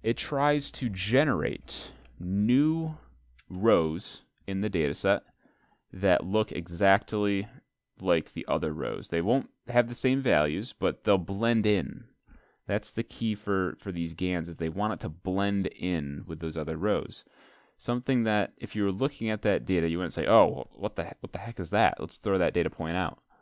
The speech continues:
It tries to create new data that blends in with the other existing real data. Game changer.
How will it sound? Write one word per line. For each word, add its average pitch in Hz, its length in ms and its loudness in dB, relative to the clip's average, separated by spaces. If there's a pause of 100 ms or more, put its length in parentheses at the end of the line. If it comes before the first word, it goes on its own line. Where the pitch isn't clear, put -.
(960)
It 117 220 2 (440)
tries 117 600 2
to 113 120 -6
create 98 420 -2
new 92 200 -2
data 80 300 2
that 76 140 -2 (440)
blends 98 420 0
in 85 360 -2
with 78 380 -4 (320)
the - 140 -8
other 85 280 0
existing 85 680 -6 (320)
real 92 320 6
data. 62 340 -4 (2000)
Game 120 240 6
changer. 71 460 -6